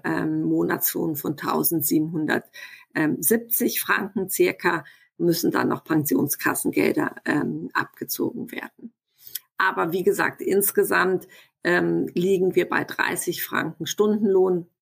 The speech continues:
bekommt der Arbeitnehmer achtundzwanzig Franken zehn ausgezahlt und den Arbeitgeber kostet es vierunddreißig Franken vierzig.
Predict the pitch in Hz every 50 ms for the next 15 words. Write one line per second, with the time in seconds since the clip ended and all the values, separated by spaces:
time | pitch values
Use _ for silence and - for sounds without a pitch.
0 | _ _ _ _ _ - 170 - - 180 165 170 151 - - - - 160 170 165
1 | 170 175 160 - 165 160 - - - - - 147 156 - - - - 151 - -
2 | - - 151 143 - - 139 - - - - 170 - 165 143 - - - 226 247
3 | 262 - - 202 185 185 - - 185 - - 185 - - 170 - - - - -
4 | - - _ _ - - 185 185 170 175 - - - - _ _ - 170 160 -
5 | - - - - - 180 170 - - 175 170 170 165 165 - - 151 147 - -
6 | 170 - - 160 147 - - - - 170 160 - - - - - - - 151 -
7 | - 160 - - - 143 - - - 180 - - - 165 151 - - - - -
8 | - -